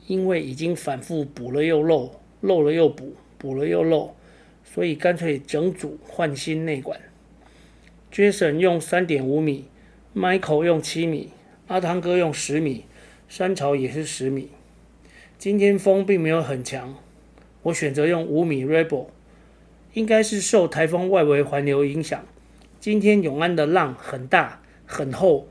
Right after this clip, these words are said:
又很有力量。岸边的涌角，就是鹰咖也很大。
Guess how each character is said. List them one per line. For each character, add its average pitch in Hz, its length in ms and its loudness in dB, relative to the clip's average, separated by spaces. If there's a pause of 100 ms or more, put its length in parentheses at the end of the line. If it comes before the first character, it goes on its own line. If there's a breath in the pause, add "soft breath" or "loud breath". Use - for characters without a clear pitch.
(160)
又 175 160 2
很 170 200 -2
有 139 140 -2
力 151 200 -6
量。 151 220 -2 (720 soft breath)
岸 196 160 0
边 196 180 4
的 175 140 4
涌 147 320 4
角， - 340 -6 (160)
就 196 140 2
是 175 160 2
鹰 185 260 2
咖 160 440 -2
也 147 180 0
很 127 180 -6
大。 143 280 -10